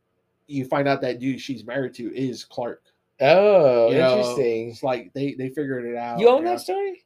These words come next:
Speaker 1: I have part two right there, but I need part one.
Speaker 2: Is it hard to come by?
Speaker 1: Part one is. Yeah.
Speaker 2: Oh, so it is hard to
Speaker 1: Yeah.
Speaker 2: come by. <laughs>
Speaker 1: Yeah.
Speaker 2: Uh, I'm sure you can get it in trade, right?
Speaker 1: I'm sure you can.
Speaker 2: Okay.
Speaker 1: But it's considered one of the fi-, definitive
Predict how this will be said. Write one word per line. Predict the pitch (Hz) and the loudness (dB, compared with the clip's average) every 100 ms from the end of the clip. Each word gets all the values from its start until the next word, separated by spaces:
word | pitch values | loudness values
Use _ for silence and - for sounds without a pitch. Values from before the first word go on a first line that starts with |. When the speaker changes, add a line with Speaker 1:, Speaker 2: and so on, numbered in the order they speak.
| - | -6
Speaker 1:
I | 143 | -4
have | 131 165 160 | -2 -4 -4
part | - 143 - | -6 -10 -12
two | - 214 180 | -14 -8 -6
right | 135 - | -6 -6
there, | 156 151 110 | -8 -6 -8
but | 117 | -10
I | 123 | -14
need | 123 123 - | -18 -20 -14
part | 117 - | -14 -14
one. | 120 139 | -12 -8
Speaker 2:
Is | 147 | -4
it | 151 | -2
hard | 165 208 | 0 -2
to | 220 | -2
come | 240 | -4
by? | 330 349 | -4 0
Speaker 1:
Part | 185 151 | 0 2
one | 151 135 | 0 0
is. | 113 98 - - - - - - | -4 -12 -20 -20 -20 -20 -20 -12
Yeah. | 117 104 - | -10 -8 -4
Speaker 2:
Oh, | 135 | -2
so | 139 135 117 | -2 -2 -4
it | 113 113 | -6 -6
is | 113 123 127 | -2 -2 -4
hard | 110 101 | -8 -8
to | |
Speaker 1:
Yeah. | 110 110 104 - 156 - - | -6 -6 -6 -4 -4 -4 -4
Speaker 2:
come | 190 - | -2 4
by. | 214 - 208 - 185 190 - | 4 6 4 6 2 2 0
<laughs> | _ 208 202 185 | _ -14 -14 -10
Speaker 1:
Yeah. | 123 110 | -8 -6
Speaker 2:
Uh, | 123 147 139 127 - - | -2 0 0 0 -6 -10
I'm | 196 | -10
sure | 208 | -8
you | 190 | -8
can | |
get | 151 | -8
it | 135 | -10
in | 131 | -14
trade, | - 214 233 | -8 -8 -6
right? | 147 208 285 | -10 -12 -14
Speaker 1:
I'm | 127 123 120 123 | -14 -12 -14 _
sure | - 135 | -18 -18
you | 123 | -18
can. | 117 95 _ | -20 -20 _
Speaker 2:
Okay. | 120 117 120 101 | -10 -10 -10 -8
Speaker 1:
But | 135 143 - | -4 -4 -4
it's | 143 - | -10 -10
considered | 143 139 160 151 | -18 -12 -10 -8
one | 143 143 | -8 -10
of | 139 | -14
the | 120 117 - | -18 -20 -20
fi-, | - 117 | -20 -20
definitive | 127 - 165 170 151 127 107 | -20 -14 -14 -10 -10 -10 -14